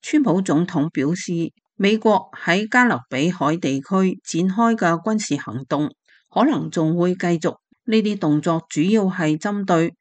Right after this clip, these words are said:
從委內瑞拉出發嘅販毒船隻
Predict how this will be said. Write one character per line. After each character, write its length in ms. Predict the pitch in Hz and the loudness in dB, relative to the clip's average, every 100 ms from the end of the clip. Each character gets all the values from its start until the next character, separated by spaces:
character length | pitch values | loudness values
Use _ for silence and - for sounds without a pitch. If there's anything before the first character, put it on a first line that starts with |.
| _ _ | _ _
從 300 | - 175 170 | -2 0 2
委 140 | 175 | 2
內 260 | 233 254 170 - | 4 2 0 0
瑞 160 | 160 160 | -2 2
拉 260 | 202 196 196 | 2 2 -2
出 160 | - 254 254 | -2 -2 0
發 180 | 196 | -2
嘅 320 | 180 180 175 175 | -2 0 2 0
販 260 | 165 147 | -2 -2
毒 140 | 147 - | -4 -6
船 320 | - 127 127 | -6 -4 -2
隻 220 | 151 180 | 0 -2